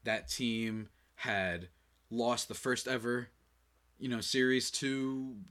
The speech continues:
the sixteen seed in the March Madness tournament. And then they came back and won the whole title. And my March Madness group bracket, by the way.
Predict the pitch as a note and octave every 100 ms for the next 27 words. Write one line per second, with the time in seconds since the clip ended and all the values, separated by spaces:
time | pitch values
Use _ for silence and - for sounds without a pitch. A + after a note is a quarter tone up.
0 | A#2+ B2+ C3+ C3 D#3 - F3+ B2+ G2 F2
1 | _ _ _ - G#2+ A2+ A2 A#2 A2 -
2 | G2+ F2 - - _ _ _ _ - A2
3 | G#2+ G#2 A#2 G2+ G2 F2+ F#2+ F2+ F2 E2+
4 | E2+ A#1 G#1 - _ _ _ _ _ _
5 | _ _ _ A#2 A#2+ F2 F2+ F#2 E2+ E2+
6 | E2+ - F2+ D2+ D#2+ G2 - G1+ - -
7 | - - -